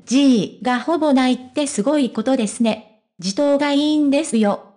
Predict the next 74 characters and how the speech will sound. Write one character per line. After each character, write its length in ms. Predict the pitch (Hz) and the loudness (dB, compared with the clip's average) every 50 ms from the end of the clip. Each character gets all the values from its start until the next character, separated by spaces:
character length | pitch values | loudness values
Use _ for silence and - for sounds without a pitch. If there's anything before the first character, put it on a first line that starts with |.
| _ - | _ -2
と 100 | 269 269 | 0 2
同 200 | 233 254 262 262 | 2 2 4 4
意 100 | 269 262 | 2 2
し、 480 | - - - 208 202 - - - - _ _ | 0 -2 0 0 0 -2 -4 -14 -20 _ _
平 340 | 240 285 311 320 330 320 | -2 0 0 0 -2 -2
野 40 | 320 | 0
の 100 | 320 302 | 0 0
演 220 | 302 302 302 302 269 | 0 0 0 0 0
技 140 | 269 285 | 0 0
力 360 | 254 254 240 240 - 208 202 180 | 0 0 -2 0 0 0 2 2
を 200 | 170 165 - - | 0 -2 -6 -4
絶 220 | - 208 220 214 | -2 -2 -2 -2
賛 320 | - - - 302 330 330 - | -6 -6 -4 -4 -4 -4 -4
し 140 | - - 220 | 0 2 2
ま 120 | 226 220 | 2 0
し 100 | - - | -2 -6
た。 200 | - 160 160 - - _ _ _ _ _ _ | -10 -10 -12 -12 -18 _ _ _ _ _ _
一 340 | 220 226 220 226 - - _ | -2 -2 -2 -4 -8 -8 _
方、 460 | 269 269 254 226 170 - - - _ - | 0 2 2 2 0 -2 -8 -18 _ -20
平 380 | - - - 208 240 262 277 | -10 -4 -2 0 0 2 2
野 100 | 269 269 | 2 2
紫 240 | 269 254 - 220 233 | 2 0 0 0 2
耀 200 | 254 262 269 262 | 4 4 4 2
は 140 | 254 254 254 | 2 0 0
謙 440 | 254 - 262 294 320 311 - 294 285 | 0 0 0 0 0 -4 -2 0 2
遜 100 | 277 262 | 2 2
し 160 | - 277 285 | 2 0 -2
な 140 | 285 277 269 | -2 0 0
が 120 | 277 269 | 0 2
ら 140 | 269 269 247 | 2 2 2
も、 360 | 208 214 202 208 - - _ - | 2 2 0 -2 -6 -16 _ 0
「い 80 | 202 | 0
や 140 | 226 277 294 | 2 2 2
い 120 | 277 254 220 | 4 4 4
や 120 | 214 190 | 4 2
い 120 | 180 185 | 2 0
や、 240 | 202 190 180 - - - _ _ | 0 -2 -2 -6 -10 -20 _ _
ご 100 | 233 254 | 0 2
め 160 | 254 277 277 | 4 6 6
ん 80 | 262 254 | 6 6
な 140 | 254 254 247 | 6 4 4
さ 200 | - - 190 175 | 2 0 -2 -4
い。 100 | - - - _ _ _ _ _ _ - | -4 -8 -16 _ _ _ _ _ _ -10
す 160 | - - 240 | -6 -4 0
ご 140 | 254 277 269 | 2 2 2
い 120 | 240 - | 0 0
心 420 | - 226 226 - 254 254 262 254 | -2 -4 -2 0 0 2 2 2
が 120 | - - - | 0 -2 -2
痛 240 | - 254 247 226 208 | -2 -2 -2 -2 -6
く 120 | - - | -6 -12
て、 440 | - - 190 185 185 - - _ _ _ _ _ _ _ | -8 -4 -2 -2 -2 -4 -14 _ _ _ _ _ _ _
ち 80 | - | -4
ゃ 120 | 302 330 330 | -4 -2 -2
ん 100 | 330 320 | -2 -2
と 120 | 247 240 | 0 0
エ 120 | 240 233 | 2 4
ヌ 260 | 220 208 180 - - - | 2 2 2 -2 -8 -8
ジ 540 | - 226 269 285 277 254 220 175 - - - - | -2 0 2 4 4 4 2 0 -2 -8 -8 -6
ー 40 | |
出 120 | 247 294 285 | -4 -4 -4
し 40 | 277 | -4
て 140 | - 233 208 | -4 -2 -2
ま 160 | 175 170 185 | -2 -2 -4
す。 180 | - - - _ _ _ _ _ _ _ _ - | -6 -10 -18 _ _ _ _ _ _ _ _ -20
ス 80 | - | -10
タ 120 | - 311 311 | -6 -4 -4
ッ 60 | 285 | -4
フ 60 | - | -4
さ 200 | - - 220 208 | -2 0 2 2
ん 100 | 202 190 | 2 2
が 240 | 185 180 175 - - | 0 -2 -4 -6 -2
皆 260 | - 226 247 277 285 | 0 2 2 2 0
さ 220 | 269 - 233 214 202 | -2 -2 -2 -2 -2
ん 120 | 202 202 | -4 -6